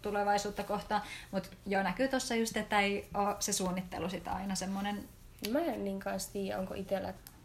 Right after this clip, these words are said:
Speaker 2: tota välttämättä.
Speaker 1: Mm. Et jotain juttuja mä tykkään kyllä suunnitella, joo, semmosia, mitkä on taas saman mielenkiinnon, mutta
Speaker 2: Niin.
Speaker 1: sit jotkut, no okei, se, ehkä se toteuttaminen sitten jää, niin vois se siihen liittyä.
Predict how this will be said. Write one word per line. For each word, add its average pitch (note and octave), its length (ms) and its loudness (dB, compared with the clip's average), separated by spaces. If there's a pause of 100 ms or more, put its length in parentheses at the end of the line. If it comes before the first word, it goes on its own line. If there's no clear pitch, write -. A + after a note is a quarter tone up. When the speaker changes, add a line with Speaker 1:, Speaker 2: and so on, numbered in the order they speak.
(240)
Speaker 2:
tota G3 360 -8
välttämättä. G#3 920 -6
Speaker 1:
Mm. - 40 -2 (920)
Et F#3+ 180 0
jotain B3 300 6
juttuja F#3+ 280 2
mä F3 140 2
tykkään E3+ 360 0
kyllä D#3+ 140 -4
suunnitella, F3 460 -4 (160)
joo, A#3 340 2
semmosia, G3 520 2 (340)
mitkä F#3+ 280 -2
on G3 60 2
taas A#3 160 0
saman A3+ 240 4
mielenkiinnon, F3 580 2
mutta F#3 340 0 (400)
Speaker 2:
Niin. F#3 360 -4
Speaker 1:
sit F#3 240 2
jotkut, F#3 420 2 (340)
no G#3+ 140 8
okei, G#3 160 8
se, A3+ 120 10
ehkä A3+ 220 6
se A#3+ 260 8 (1000)
toteuttaminen F#3 720 8
sitten E3 400 2
jää, E3+ 260 6
niin D#3+ 220 -2
vois E3+ 220 2
se F#3+ 100 4
siihen F3 320 2
liittyä. E3+ 400 2